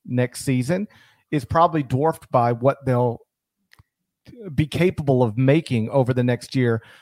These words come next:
playing college basketball. Because what is your value to North Carolina boosters or anybody else, um, when you are two,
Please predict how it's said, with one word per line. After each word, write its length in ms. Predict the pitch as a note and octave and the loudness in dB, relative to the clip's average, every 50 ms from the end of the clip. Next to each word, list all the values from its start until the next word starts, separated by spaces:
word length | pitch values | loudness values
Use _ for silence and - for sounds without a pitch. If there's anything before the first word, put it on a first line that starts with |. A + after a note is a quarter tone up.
| _ _ - | _ _ -2
playing 260 | - D3+ C#3 C3+ B2 | 0 2 2 2 0
college 380 | - A#2+ B2+ A#2 B2 A2+ - - | 0 0 0 0 0 -2 -2 0
basketball. 600 | C3+ B2+ C3+ C3+ - - - G#2 - A2 G#2 G2+ | 0 2 2 0 -2 -6 -6 -4 -2 -2 -2 -2
Because 400 | - C3 - D#3+ - - - A2+ | -4 -6 -6 -6 -6 -6 -10 -12
what 340 | A2+ B2 D3 F3 F3+ - - _ _ _ | -6 -2 0 0 0 -2 -6 _ _ _
is 300 | D#3+ D#3 D3 B2 A2 B2+ | -6 -6 -6 -6 -6 -6
your 240 | D3 C3+ C3+ B2+ A#2 | -6 -4 -2 -4 -4
value 800 | G#2+ G2+ B2 A#2+ B2 D3 E3 E3+ D#3+ C3+ A#2 A2 G#2+ A2 A#2 A#2 - _ _ _ _ _ _ _ _ _ - | -4 -4 -4 -2 2 2 2 2 2 0 -4 -6 -8 -8 -12 -18 -20 _ _ _ _ _ _ _ _ _ -4
to 220 | - C#4+ D#4+ D4+ | -2 0 0 0
North 260 | B3+ B3 B3+ C4 B3+ - | 2 4 4 4 4 2
Carolina 340 | B3+ B3+ A#3 A3+ A3 G#3 | 0 2 2 4 2 2
boosters 380 | F#3 F3+ G#3+ G#3 - - G3 D#3 | 0 0 -2 -2 -4 -6 -6 -4
or 140 | D#3+ E3 E3+ | -4 -2 -2
anybody 400 | F3 F3 E3 D#3 C#3+ C#3+ D3+ F3+ | -2 0 2 2 2 2 0 2
else, 480 | F#3 D#3+ C3+ B2 A#2+ A2 - - - - _ _ _ _ _ _ _ _ _ _ A#3 | 2 2 2 0 -2 -8 -14 -20 -20 -20 _ _ _ _ _ _ _ _ _ _ -14
um, 260 | D3+ D3 C#3 C#3+ - _ _ _ _ _ _ _ | -14 -12 -12 -14 -16 _ _ _ _ _ _ _
when 260 | - D#3+ D3 D#3+ D#3+ D#3+ | -14 -8 -6 -6 -6 -6
you 220 | D#3 F#3 F#3 F3 | -8 -8 -4 -2
are 460 | E3 E3 D#3+ D3+ D3 D3 C#3+ C#3+ - - _ _ _ _ _ _ _ - | 2 2 2 2 2 0 -2 -4 -6 -10 _ _ _ _ _ _ _ -10
two, 580 | - G3+ G#3 A3 A3+ A#3 A3 A3 G#3+ F#3+ F3 | -8 -6 -6 -6 -8 -12 -14 -14 -14 -16 -18